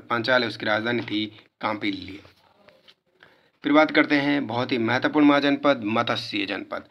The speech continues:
ये राज्य आधुनिक राजस्थान के अलवर जिला से चंबल नदी तक फैला हुआ था। इसमें आधुनिक राजस्थान के जो है, आज के राजस्थान के जयपुर, अलवर, भरतपुर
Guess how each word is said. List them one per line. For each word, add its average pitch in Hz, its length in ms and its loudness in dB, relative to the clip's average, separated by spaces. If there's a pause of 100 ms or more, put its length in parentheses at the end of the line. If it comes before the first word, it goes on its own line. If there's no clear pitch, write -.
(320)
ये 156 400 6 (320)
राज्य 139 480 4
आधुनिक 127 360 2
राजस्थान 123 560 -2
के 127 200 -4 (100)
अलवर 135 400 4
जिला 123 400 2
से 117 280 -2 (500)
चंबल 143 320 6
नदी 113 300 0
तक 101 180 -6
फैला 123 300 2
हुआ 143 220 6
था। 143 220 0 (680)
इसमें 180 380 2 (180)
आधुनिक 143 400 6
राजस्थान 131 560 4
के 131 140 -2
जो 113 120 -4
है, 113 220 -6
आज 113 220 4
के 117 180 -2
राजस्थान 113 500 0
के 107 100 -4
जयपुर, 117 540 -2 (480)
अलवर, 127 400 0
भरतपुर 131 580 -4